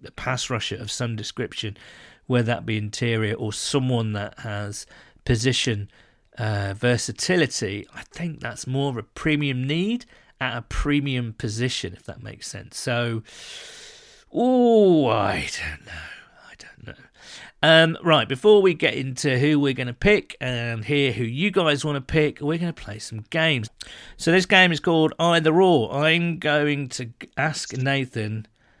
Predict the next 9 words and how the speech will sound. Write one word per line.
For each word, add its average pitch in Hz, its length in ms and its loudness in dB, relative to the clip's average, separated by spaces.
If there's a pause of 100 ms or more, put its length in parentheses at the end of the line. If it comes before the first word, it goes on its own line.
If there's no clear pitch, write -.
(180)
as 123 220 -4
many 180 500 2
questions 113 840 -4
as 113 220 -8
I 113 180 -6
can 104 540 -8 (560)
in 113 120 -4
a 110 80 -4
minute. 120 640 -2